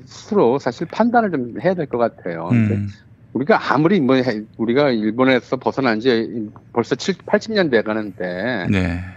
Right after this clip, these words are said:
Speaker 1: 이제 언제까지 뭐 친일 타령이냐 이런 얘기를 하는 사람들도 실제로 있긴 해요.
Speaker 2: 네.
Speaker 1: 팔십 년 동안 지나왔으면 이제 더 이상 그런 거에서 벗어날 필요가 있다. 근데 컴플렉스에서 벗어나려면
Speaker 2: 음.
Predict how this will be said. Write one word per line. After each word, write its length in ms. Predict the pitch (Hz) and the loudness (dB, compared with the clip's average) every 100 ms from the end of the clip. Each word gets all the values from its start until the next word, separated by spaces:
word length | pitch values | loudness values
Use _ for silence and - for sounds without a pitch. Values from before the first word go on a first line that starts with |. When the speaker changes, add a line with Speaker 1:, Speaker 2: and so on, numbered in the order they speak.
| - - - | -20 -20 -2
Speaker 1:
이제 80 | 123 | 0
언제까지 920 | 82 104 131 214 196 165 156 127 113 | 0 0 0 2 2 2 2 2 2
뭐 240 | 107 104 101 | 0 0 -2
친일 240 | - 202 196 | -2 0 2
타령이냐 520 | - 151 123 107 113 | 2 2 2 2 2
이런 220 | 113 151 | 2 2
얘기를 200 | 151 139 | 2 0
하는 140 | 175 | 0
사람들도 380 | 175 165 139 135 | 0 0 -2 -4
실제로 320 | 135 - 208 180 | -6 -2 -2 -2
있긴 320 | 107 - 156 | -4 -6 -4
해요. 340 | 175 185 92 | 0 0 2
Speaker 2:
네. 380 | 95 107 92 92 95 98 - - - | 2 2 0 -4 -8 -14 -20 -20 -4
Speaker 1:
팔십 240 | - 196 | -2 0
년 120 | 190 160 | 0 0
동안 520 | 135 123 117 107 107 113 | 2 0 0 -4 -6 -4
지나왔으면 580 | - 135 104 - 110 | 2 4 2 0 -4
이제 100 | 113 | -4
더 120 | 123 101 | -2 -2
이상 160 | 113 | -2
그런 580 | 104 113 113 104 101 98 | -2 0 0 0 -4 -4
거에서 220 | - 98 107 | -4 -2 -4
벗어날 340 | 95 98 98 - - | -6 -4 -4 -6 -6
필요가 260 | 139 143 | -2 0
있다. 220 | 107 - | -2 -4
근데 200 | 98 107 139 - - - | -6 -4 -6 -10 -20 -20
컴플렉스에서 1040 | - 220 254 240 233 185 143 123 117 110 | -2 0 2 2 2 0 2 4 4 2
벗어나려면 920 | - 82 95 156 104 90 90 120 165 110 | 0 -2 0 0 0 -2 -4 -2 -2 0
Speaker 2:
음. 460 | 107 95 92 95 | 0 0 -4 -8